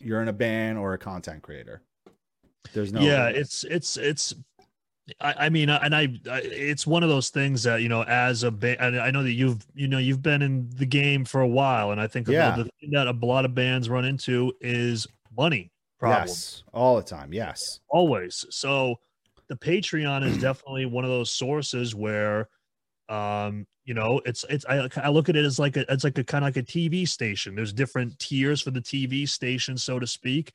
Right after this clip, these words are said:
Speaker 1: Mm-hmm.
Speaker 2: and you can support us, and all that money goes directly into the band.
Speaker 1: Dude,
Speaker 2: Uh,
Speaker 1: yeah,
Speaker 2: I
Speaker 1: I
Speaker 2: mean,
Speaker 1: mean,
Speaker 2: I mean, directly into it,
Speaker 1: Patreon's
Speaker 2: so.
Speaker 1: one of the main, like, one that Devin brought up that was like, "This is the one that pays out,"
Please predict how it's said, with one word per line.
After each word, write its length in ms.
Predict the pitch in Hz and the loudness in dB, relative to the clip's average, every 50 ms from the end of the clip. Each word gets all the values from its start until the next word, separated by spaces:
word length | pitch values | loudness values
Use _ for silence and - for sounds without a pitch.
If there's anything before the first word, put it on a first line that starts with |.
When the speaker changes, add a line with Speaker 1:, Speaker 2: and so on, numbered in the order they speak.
| _ _ - | _ _ -10
Speaker 1:
Mm-hmm. 340 | 113 113 110 107 120 123 123 | -8 -6 -4 -4 -2 -2 -2
Speaker 2:
and 100 | 123 123 | -2 -2
you 120 | 131 - - | -2 -4 -4
can 200 | - 135 127 - | -6 -10 -12 -8
support 600 | - - 127 110 - - 131 127 135 135 131 - _ _ | -8 -8 -8 -8 -6 -4 -2 0 0 0 -2 -4 _ _
us, 380 | 127 127 131 143 127 - - - - _ | 0 2 2 2 0 -2 -6 -10 -8 _
and 120 | 131 127 120 | -4 0 2
all 140 | 135 180 202 | 4 4 4
that 140 | 202 160 135 | 4 2 2
money 260 | 135 151 170 165 143 | 0 -2 -2 -2 -2
goes 320 | 123 127 120 117 113 - - - 120 110 | -2 -2 -2 -2 -4 -6 -12 -16 -8 -2
directly 560 | 120 120 117 113 127 135 143 - 127 113 113 | 0 0 2 2 2 0 0 -2 -2 -2 -2
into 180 | 113 110 - 107 | -4 -4 -6 -6
the 80 | 98 | -6
band. 460 | 92 107 110 113 104 90 80 - - _ _ _ _ | -4 -2 -2 -2 -4 -6 -10 -14 -20 _ _ _ _
Speaker 1:
Dude, 220 | 120 123 117 101 107 | -2 0 0 0 0
Speaker 2:
Uh, 0 | |
Speaker 1:
yeah, 300 | 107 110 101 90 78 - 117 | 0 0 0 0 -2 -4 -4
Speaker 2:
I 60 | 123 | -6
Speaker 1:
I 40 | 120 | -4
Speaker 2:
mean, 60 | 95 | -4
Speaker 1:
mean, 260 | 95 90 82 - - | -6 -6 -6 -4 -2
Speaker 2:
I 40 | 127 | -2
mean, 240 | 127 127 120 113 104 | 0 0 0 0 0
directly 540 | 107 127 123 123 131 135 135 - 117 110 110 | 2 2 2 2 2 0 0 -2 -2 -2 -2
into 320 | 117 117 - 131 139 143 | -4 -2 -2 0 0 0
it, 100 | - - | 0 0
Speaker 1:
Patreon's 140 | 143 135 123 107 | 0 0 0 0
Speaker 2:
so. 60 | - | 0
Speaker 1:
one 160 | 123 123 123 | 0 0 0
of 80 | 117 107 | 0 0
the 80 | 104 | -2
main, 720 | 101 101 101 104 104 107 107 113 113 113 113 110 110 107 - - | -2 -2 -2 -2 -2 -2 -4 -4 -6 -6 -6 -6 -8 -10 -12 -12
like, 300 | 107 95 90 87 82 80 - | -8 -6 -4 -4 -6 -8 -10
one 320 | 98 92 98 101 98 95 | -8 -6 -4 -4 -2 -2
that 200 | 95 87 85 - | -2 -4 -4 -4
Devin 280 | 107 98 95 101 98 95 | -4 -4 -2 -4 -2 0
brought 220 | 98 98 95 92 | 0 2 2 2
up 200 | 92 90 87 - | 0 -2 -2 -4
that 120 | 87 82 | -4 -4
was 200 | 82 80 80 76 | -4 -6 -6 -6
like, 260 | 85 78 76 78 76 - | -6 -6 -8 -8 -12 -14
"This 480 | - 76 76 76 92 95 98 98 - 113 | -18 -18 -10 -4 -2 -2 -2 -4 -6 -8
is 120 | 98 - | -10 -8
the 80 | 107 95 | -6 -6
one 220 | 98 95 - 80 | -6 -6 -6 -6
that 180 | 90 82 80 - | -8 -8 -8 -10
pays 300 | - 98 98 95 90 95 | -8 -8 -6 -6 -6 -6
out," 340 | 90 87 87 87 82 - | -6 -4 -4 -6 -6 -8